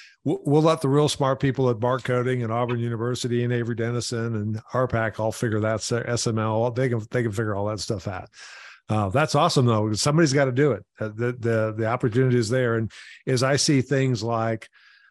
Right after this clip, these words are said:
a lot of interest in the food industry right now, J W, you and I were talking about that, a lot of opportunity in, uh, with leveraging R F I D, not only to know what you have and where it's located,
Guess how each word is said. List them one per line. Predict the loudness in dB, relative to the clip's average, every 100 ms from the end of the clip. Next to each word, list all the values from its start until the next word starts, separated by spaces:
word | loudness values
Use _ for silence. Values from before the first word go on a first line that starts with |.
| -6
a | -2
lot | 2 2 4
of | 2
interest | 2 0 -2 0
in | 0
the | -2
food | -2 -2 0
industry | -2 -4 -4 -4
right | -2 -2
now, | -4 -2 -4
J | -2 -2
W, | -2 -2 -2
you | -2
and | -2
I | -2
were | -4
talking | -4 -4 -4
about | 0 0 0
that, | 0 0 -2 -10 -12 -2
a | 2
lot | 4 4
of | 4 4
opportunity | 2 0 0 2 4 2 2 0
in, | -2 -2 -2
uh, | -2
with | 0 -2
leveraging | -2 0 0 0 0
R | 0
F | 0 0
I | 0
D, | 0 0
not | 0 0
only | 0
to | 0
know | -2 -2
what | -2 -2
you |
have | -2 -2 -2
and | -2
where |
it's | -4 -4
located, | -4 -2 0 2 0